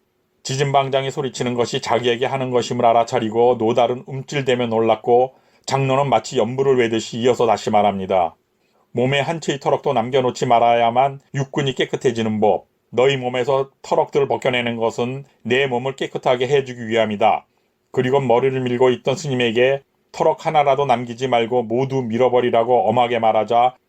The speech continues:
그 스님은 잘됐다 싶어 수염까지 깨끗이 밀어버리고 말았습니다.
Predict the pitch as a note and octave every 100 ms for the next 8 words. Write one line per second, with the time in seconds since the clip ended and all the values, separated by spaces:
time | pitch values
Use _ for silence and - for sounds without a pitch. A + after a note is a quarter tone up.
0 | _ - D3+ C#3 C#3 C3 C#3 - A#2 C3+
1 | C#3 B2+ - C#3 B2 - - E3 C#3+ C3
2 | B2+ - - - - C#3 A#2+ A2+ A2+ A2+
3 | A2 G#2+ G2 G#2 G2+ F#2+ F2+ E2